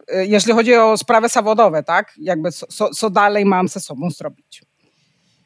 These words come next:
I, e, to było tak, że, e, na samym początku, e, byłam nauczycielką hiszpańskiego i angielskiego. I, e, no to, i to trwało kilka miesięcy.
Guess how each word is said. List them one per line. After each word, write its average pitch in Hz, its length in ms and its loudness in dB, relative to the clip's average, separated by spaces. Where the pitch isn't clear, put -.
I, 226 640 0
e, 208 600 6
to 240 280 2
było 226 360 0
tak, 208 520 0
że, 180 240 0
e, 175 260 -2
na 170 120 2
samym 269 320 2
początku, 196 800 -10
e, 165 180 -10
byłam 170 360 -8
nauczycielką 202 880 -6
hiszpańskiego 170 1040 -6
i 170 140 -16
angielskiego. 139 920 -4
I, 294 560 4
e, 190 680 6
no 240 140 2
to, 294 220 0
i 302 100 0
to - 140 2
trwało 277 540 4
kilka 226 340 -2
miesięcy. 143 500 -4